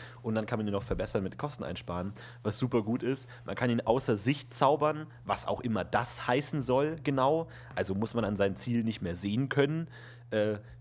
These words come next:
wie funktioniert das mit der generellen Magietheorie oder muss man nur erahnen können, wo er ist? Also es sind alles so komische Sachen, die einfach ihn total krass machen könnten, theoretisch, wenn man das eventuell auslegt. Aber das ist natürlich schon krass. Äh,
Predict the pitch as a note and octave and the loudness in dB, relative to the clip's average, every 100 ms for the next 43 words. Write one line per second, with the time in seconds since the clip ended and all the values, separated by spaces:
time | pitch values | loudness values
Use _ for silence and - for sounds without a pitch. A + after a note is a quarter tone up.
0 | - A2 A2 A#2+ A2+ A#2 G#2+ A#2+ B2+ A2 | -14 -12 -6 -2 -2 0 2 0 0 -2
1 | G#2+ A2+ A2+ A#2 A#2 G#2 G#2+ C3+ B2+ - | 0 0 2 2 2 0 -2 -4 -4 -2
2 | C3+ B2+ C#3 C#3+ G2+ G#2 A2+ G#2+ A2 A2 | 0 0 -2 0 0 0 0 -2 0 -2
3 | - - F2+ B2 C3+ - C3 A#2 A2 C#3+ | -4 -4 0 0 -2 -2 -2 2 2 2
4 | D#3 - - D#3+ F#3 G#3+ F#3 F#3+ D#3+ C3+ | -2 -6 0 2 4 2 4 4 2 0
5 | - D#3+ D3+ C3+ A2 A#2 B2 G#2+ G#2+ A2 | 4 4 4 2 2 2 0 0 0 -2
6 | G#2 A2+ - A2+ A2+ G#2 - B2+ - G2 | -6 -6 -6 -6 0 0 0 -4 -2 -4
7 | G2 - G2+ F#2+ G2 - - - - G2+ | -4 -2 -4 -2 -6 -8 -16 -10 -2 0
8 | F#2+ G#2 G#2+ F#2 F#2 F#2+ - - - G#2+ | 0 -2 -6 -4 -2 -4 -6 -14 -12 -8
9 | G2+ - F#2+ - - B2+ - G2+ A2 - | -8 -8 -8 -6 -2 -2 -2 -4 -4 -10
10 | - - - A2+ A#2 C#3 D#3 - D3 D3 | -16 -14 0 6 6 4 0 2 2 2
11 | C3+ D3 - - - - - - G2+ G2 | 4 2 0 -12 -18 -18 -8 0 2 2